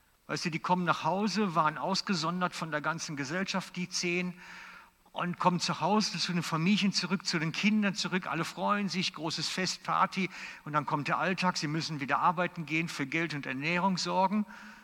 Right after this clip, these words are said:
Ach ja, Jesus, ah, müsste man ja eigentlich auch noch hingehen irgendwie, und es geht so in Vergessenheit. Auch das gibt's. Und das gibt's auch bei uns. Wir hängen monatelang dran, beten für etwas und dann kommt es und dann kommt der Alltag wieder.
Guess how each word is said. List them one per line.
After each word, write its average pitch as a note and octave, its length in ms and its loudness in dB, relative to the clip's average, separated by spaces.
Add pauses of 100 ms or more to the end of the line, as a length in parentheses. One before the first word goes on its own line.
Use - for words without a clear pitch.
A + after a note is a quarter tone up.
(280)
Ach - 120 0
ja, D#3+ 260 8
Jesus, D#3 580 2
ah, D#3 200 0
müsste G#3+ 360 8
man F3 200 4
ja D#3 140 4
eigentlich D#3+ 360 -2
auch E3+ 80 2
noch A3 180 4
hingehen F#3 480 2
irgendwie, F3 580 0 (220)
und E3+ 100 -2
es C3+ 120 0
geht F#3 220 4
so F#3+ 100 -2
in F3 140 -2
Vergessenheit. C#3 880 -2
Auch - 100 -8
das - 260 -2
gibt's. - 380 -10 (1500)
Und F#3 120 2
das F#3+ 140 4
gibt's A#3 200 2
auch E3 120 -2
bei B2+ 140 0
uns. F#3 540 2 (1700)
Wir E3 100 0
hängen F3+ 220 4
monatelang F3+ 640 6
dran, G3+ 360 6
beten A#3 280 6
für B3 220 2
etwas B3 320 4
und F#3+ 100 0
dann E3 140 4
kommt A#3 340 2
es A#3+ 200 2
und G3 100 -2
dann F#3 140 2
kommt G3 200 0
der - 120 -2
Alltag A#2 360 -6
wieder. F#2+ 240 -8